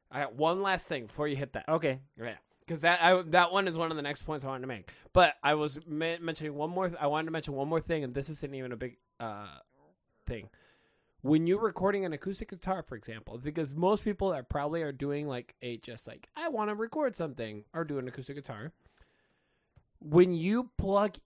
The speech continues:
Speaker 1: in your gu-, guitar directly, like, your acoustic guitar directly with a, with a D I or, or, like, just a straight instrument cable, uh, um,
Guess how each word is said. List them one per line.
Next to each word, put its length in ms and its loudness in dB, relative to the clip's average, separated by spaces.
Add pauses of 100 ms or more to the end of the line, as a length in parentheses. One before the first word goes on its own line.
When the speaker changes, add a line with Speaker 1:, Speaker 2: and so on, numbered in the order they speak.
Speaker 1:
in 260 -6
your 140 -4
gu-, 240 -10
guitar 320 -6
directly, 800 -6 (560)
like, 160 -8
your 120 -4
acoustic 420 -6
guitar 240 -10
directly 420 -6
with 220 -4
a, 160 -6
with 160 -10
a 60 -10
D 220 -8
I 260 -6
or, 260 -6
or, 160 -10
like, 200 -10
just 220 -14
a 140 -14
straight 420 -10
instrument 380 -18
cable, 520 -10
uh, 40 -8 (280)
um, 360 -8